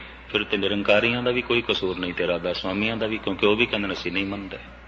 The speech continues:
ਔਰ ਜੇ ਹੁਣ ਨਿਕੰਮੇ ਝਗੜੇ ਲੈ ਕੇ ਅਸੀਂ ਦੋ ਦੋ ਤਿੰਨ ਤਿੰਨ ਧੜੇ ਖੜੇ ਕਰ ਛੱਡਣੇ ਨੇ, ਬਹੁਤ ਸਾਰੇ ਬੰਦੇ ਇਸ ਵਾਸਤੇ ਹਟ ਪੈਂਦੇ ਨੇ, ਨਿਕੰਮੀ ਬਹਿਸ ਛੇੜ ਬੈਠਦੇ ਆ। ਔਰ ਸਤਿਗੁਰ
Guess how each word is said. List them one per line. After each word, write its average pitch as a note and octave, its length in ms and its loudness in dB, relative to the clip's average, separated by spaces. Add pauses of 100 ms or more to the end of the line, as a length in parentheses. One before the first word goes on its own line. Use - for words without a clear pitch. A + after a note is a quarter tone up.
(1500)
ਔਰ A#2+ 180 4
ਜੇ A#2+ 120 2
ਹੁਣ A#2+ 160 0
ਨਿਕੰਮੇ D3 560 6
ਝਗੜੇ B2 420 6
ਲੈ A#2 260 10
ਕੇ F2+ 460 4 (440)
ਅਸੀਂ A2+ 220 -2
ਦੋ A#2 200 6
ਦੋ A#2+ 140 6
ਤਿੰਨ A#2+ 240 2
ਤਿੰਨ B2 220 2
ਧੜੇ G2+ 240 4
ਖੜੇ A2+ 280 6
ਕਰ G2 180 4
ਛੱਡਣੇ F2 380 0
ਨੇ, F#2 140 -6 (100)
ਬਹੁਤ A#2+ 200 8
ਸਾਰੇ A#2+ 260 2
ਬੰਦੇ G#2 300 2
ਇਸ G#2 160 2
ਵਾਸਤੇ G#2+ 320 4
ਹਟ F2+ 180 2
ਪੈਂਦੇ F2+ 320 0
ਨੇ, F#2 120 -4 (300)
ਨਿਕੰਮੀ A2+ 380 2
ਬਹਿਸ F#2 320 2
ਛੇੜ F#2 160 0
ਬੈਠਦੇ F2 360 -2
ਆ। D2 40 -10 (1900)
ਔਰ F#2+ 360 2
ਸਤਿਗੁਰ E3 640 2